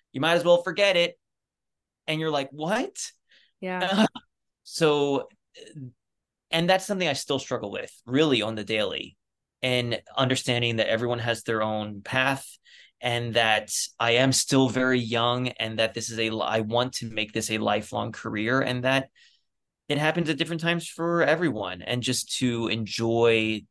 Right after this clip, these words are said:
Speaker 1: the ride and focus on doing good work. That's where I'm at. I've gotten to a point in my experience and in my age that I just focus on doing good work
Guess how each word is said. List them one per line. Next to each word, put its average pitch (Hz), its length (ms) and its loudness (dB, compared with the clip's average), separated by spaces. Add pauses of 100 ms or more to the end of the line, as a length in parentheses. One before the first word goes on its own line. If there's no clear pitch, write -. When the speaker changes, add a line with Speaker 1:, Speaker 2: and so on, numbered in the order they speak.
(120)
Speaker 1:
the 113 100 -4
ride 90 580 -8 (1080)
and 143 520 4 (280)
focus 175 360 4
on 147 180 4
doing 131 300 4
good 117 220 0
work. 101 460 -6 (1200)
That's 151 220 4
where 151 100 4
I'm 131 140 4
at. 101 200 2 (140)
I've 131 160 2
gotten 147 200 0
to 151 80 -4
a 139 60 -4
point 135 400 -2 (120)
in 123 120 -6
my 117 160 2
experience 123 520 -4 (680)
and 117 140 -14
in 113 100 -4
my 110 120 0
age 110 480 0
that 107 320 0 (240)
I 131 120 2
just 139 200 -4
focus 139 260 -4
on 131 100 0
doing 127 160 0
good 123 140 0
work 110 320 -2